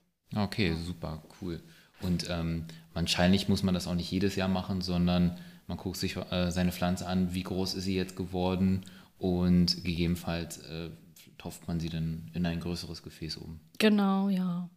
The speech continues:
Speaker 1: Sehr
Speaker 2: Ja,
Speaker 1: schön.
Speaker 2: manche Pflanzen geben deutliche Zeichen, wie irgendwie,
Speaker 1: Mhm.
Speaker 2: wenn sie Wurzeln, ähm, Luftwurzeln bilden, dann,
Speaker 1: Mhm.
Speaker 2: okay, könnte man,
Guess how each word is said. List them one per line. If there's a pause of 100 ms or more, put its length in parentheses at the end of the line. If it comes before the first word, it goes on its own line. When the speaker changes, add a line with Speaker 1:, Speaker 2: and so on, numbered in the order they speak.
(120)
Speaker 1:
Sehr
Speaker 2:
Ja,
Speaker 1:
schön.
Speaker 2:
manche
Pflanzen
geben
deutliche
Zeichen,
wie
irgendwie,
Speaker 1:
Mhm. (500)
Speaker 2:
wenn
sie
Wurzeln,
ähm,
Luftwurzeln
bilden,
dann, (260)
Speaker 1:
Mhm.
Speaker 2:
okay,
könnte
man,